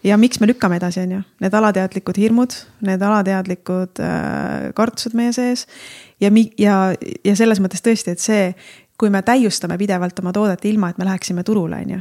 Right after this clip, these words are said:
siis see näitab, peegeldab meile vastu tegelikult. Vaata peeglisse ja see peegeldab vastu, et sul on järelikult hirm. Sa ei julge minna turule, on ju. Et mi-, a, miks sa kardad nagu? Et mida sa kardad?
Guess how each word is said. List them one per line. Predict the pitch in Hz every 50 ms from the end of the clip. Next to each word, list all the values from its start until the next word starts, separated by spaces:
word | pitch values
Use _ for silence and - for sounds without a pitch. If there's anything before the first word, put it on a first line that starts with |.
| 170
siis | - - 196 190 -
see | 202
näitab, | 190 196 202 196 - - 156 - - -
peegeldab | 233 226 202 190 170 180 180 -
meile | 175 170 180
vastu | 185 196 185 - - 170
tegelikult. | 175 180 180 180 185 - -
Vaata | - 196 190 -
peeglisse | - 302 320 254 208 180 - 185
ja | 180
see | - 196
peegeldab | - 208 202 185 175 180 - -
vastu, | 202 196 - - 175
et | 170
sul | - 180 175
on | 175
järelikult | 185 190 196 190 - 180 - -
hirm. | 180 - - - - _ _ _ _ _ _ _ _ _ -
Sa | - -
ei | 185
julge | 185 185 180 170 170
minna | 151 160 170 170 170
turule, | 165 160 - - -
on | - - 196
ju. | 190 - _ _ _ _ _ _ _ _ _ - _ _ _ _ -
Et | 190 180
mi-, | 220 247 247
a, | - 220
miks | 233 254 247 -
sa | 226
kardad | 196 208 208 208 170 160 -
nagu? | - 170 - 165 170 - _ _ _ _ _ _ _ _ _ _ _ _ _ _ _ _ _ _ _ _ _ - _ _ _ _
Et | - 185 190
mida | 202 240 233 196
sa | 175 170
kardad? | - 190 175 - 160 -